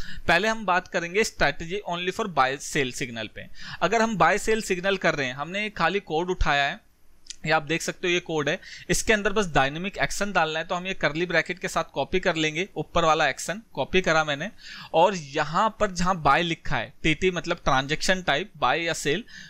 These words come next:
तो हम इस बाय को डिलीट मारेंगे सिलेक्ट करके और इसको पेस्ट कर देंगे, तो ये हमारा डायनेमिक हो गया। बाय आएगा तो बाय करेगा, सेल आएगा तो सेल करेगा।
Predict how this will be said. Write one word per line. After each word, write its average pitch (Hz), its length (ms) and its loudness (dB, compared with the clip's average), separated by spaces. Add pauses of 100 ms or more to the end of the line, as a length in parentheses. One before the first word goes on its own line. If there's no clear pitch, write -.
तो 185 60 2
हम 202 200 0
इस 196 160 -4
बाय 147 260 6
को 208 140 -4
डिलीट 160 340 0
मारेंगे 160 460 -2 (340)
सिलेक्ट 156 320 2
करके 165 240 -2
और 190 280 0
इसको 202 240 0
पेस्ट 180 280 0
कर 156 140 2
देंगे, 147 320 -4 (280)
तो 185 60 0
ये 185 200 2
हमारा 170 360 4
डायनेमिक 156 480 0
हो 156 140 -2
गया। 175 180 4
बाय 143 280 2
आएगा 165 260 0
तो 160 140 -10
बाय 131 220 0
करेगा, 180 300 -4
सेल 170 280 -2
आएगा 156 200 2
तो 226 100 -4
सेल 165 240 4
करेगा। 101 380 -4